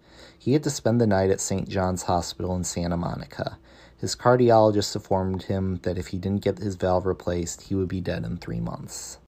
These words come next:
Rodney hired Doctor Hillel Lacks at U C L A Medical Center to take his case. Doctor Lacks ordered an angiogram on his brain, and a whole new set of problems was found.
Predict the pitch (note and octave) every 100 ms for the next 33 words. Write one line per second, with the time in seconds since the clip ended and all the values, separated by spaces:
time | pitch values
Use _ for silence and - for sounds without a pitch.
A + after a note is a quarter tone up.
0 | - A#2 D3+ F3 E3 B2+ B2+ B2+ A2 G#2
1 | G#2+ - F2+ F#2+ B2+ B2 A2 F#2+ F2+ F2+
2 | - G#2+ G#2 G#2+ - A2+ A2 G#2 G2+ F#2
3 | F2+ F2+ - - F2+ F2+ F2+ F2+ - F2+
4 | - F2 - - A1+ - - - - -
5 | - - - A2 C3+ D#3+ B2+ G#2+ G#2+ -
6 | G2+ G2 G2 G2 G2 G#2 G2+ F#2 F#2+ F#2
7 | F#2 F#2 F#2 F#2+ F#2 - F#2 F2+ F#2 -
8 | F#2+ F#2+ G#2+ G2 F#2+ F2 F#2+ E2 E2 -
9 | F2 E2+ C#2 - F2 - F2+ E2+ E2+ G#2+